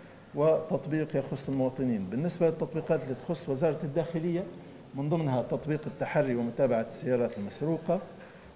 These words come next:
وعندنا التطبيق الثاني اللي هو تطبيق المطلوبين والكيانات المشبوهة،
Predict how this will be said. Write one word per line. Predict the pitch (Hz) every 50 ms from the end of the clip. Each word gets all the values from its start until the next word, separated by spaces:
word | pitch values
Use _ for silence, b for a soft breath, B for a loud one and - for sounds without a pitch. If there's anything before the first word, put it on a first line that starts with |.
| -
وعندنا | 131 139 165 160 160
التطبيق | 156 160 165 147 - 160 165 165 -
الثاني | - - - 170 165 160 156
اللي | 147 135 139 143
هو | 156 147
تطبيق | 139 143 139 127 - 143 147 151 147 143 147 - - -
المطلوبين | 131 127 123 127 127 - 135 135 131 147 147 143 143 139 135
والكيانات | 120 123 120 - - 131 131 127 131 131 120 -
المشبوهة، | 107 110 110 - - 151 151 160 160 147 180